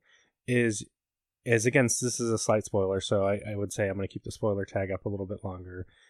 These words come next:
and say that, like, Johnny Silverhand, you, your relationship, V's relationship with him starts out very contentious,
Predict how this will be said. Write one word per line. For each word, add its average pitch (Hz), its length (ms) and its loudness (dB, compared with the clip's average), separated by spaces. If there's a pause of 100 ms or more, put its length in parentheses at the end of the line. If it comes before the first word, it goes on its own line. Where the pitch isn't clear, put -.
(140)
and 110 140 0
say 120 180 6
that, 113 120 0
like, 110 180 -2
Johnny 143 240 6
Silverhand, 113 800 2 (960)
you, 123 680 2
your 127 240 6
relationship, 123 720 4
V's 117 280 0
relationship 107 560 0
with 104 200 0
him 98 140 -2
starts - 420 2
out 113 180 2
very 104 400 2
contentious, 104 960 -4